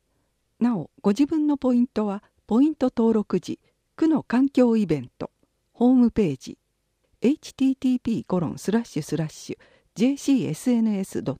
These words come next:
トアールイーシーイーピーティーオーアールアイエヌシードットシーオーエム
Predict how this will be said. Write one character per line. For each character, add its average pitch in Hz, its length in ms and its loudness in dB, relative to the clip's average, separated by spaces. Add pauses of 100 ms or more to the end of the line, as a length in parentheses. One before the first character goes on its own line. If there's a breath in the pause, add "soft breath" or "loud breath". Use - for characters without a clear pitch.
(120)
ト - 160 -6 (300 soft breath)
ア 214 120 -2
ー 262 100 -2
ル 277 160 -2
イ 247 160 -2
ー - 20 -4
シ - 200 -4
ー 220 320 0
イ - 20 -
ー - 80 -10
ピ 254 180 2
ー 262 40 -4
テ - 140 -2
ィ 254 120 4
ー 233 100 0
オ 131 180 2
ー 117 40 0
ア 208 80 2
ー 240 80 -2
ル 240 180 0
ア 226 80 -2
イ 156 140 -4
エ 165 40 -2
ヌ 185 140 0
シ - 200 -6
ー 160 100 -4
ド 135 100 -2
ッ 127 60 -10 (160)
ト - 120 -8 (280 soft breath)
シ 247 300 0
ー 254 60 2
オ 151 200 0
ー - 20 -2
エ 156 80 -2
ム - 160 -6